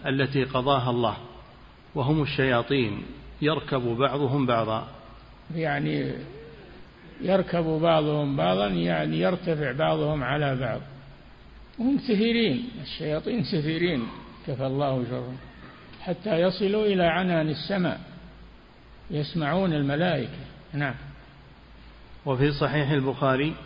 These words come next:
Speaker 1: عن عائشة مرفوعا: "إن الملائكة تنزل في العنان وهو السحاب،
Speaker 2: إيه، نعم.
Speaker 1: فتذكر الأمر قضي في السماء،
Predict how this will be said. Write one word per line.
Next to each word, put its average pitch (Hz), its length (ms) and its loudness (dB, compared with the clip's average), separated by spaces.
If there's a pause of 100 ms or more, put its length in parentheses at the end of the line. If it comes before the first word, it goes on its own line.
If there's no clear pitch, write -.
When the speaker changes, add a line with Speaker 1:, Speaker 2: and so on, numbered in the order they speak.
(400)
Speaker 1:
عن 135 180 2
عائشة 135 640 4
مرفوعا: 120 680 2 (800)
"إن 143 160 6
الملائكة 131 720 4 (640)
تنزل 139 500 4
في 139 100 2
العنان 127 600 4 (200)
وهو 135 240 4
السحاب، 123 500 0 (800)
Speaker 2:
إيه، 151 160 -4
نعم. 131 260 -4 (580)
Speaker 1:
فتذكر 147 600 2
الأمر 143 600 2 (320)
قضي 151 360 4
في 135 80 2
السماء، 117 480 0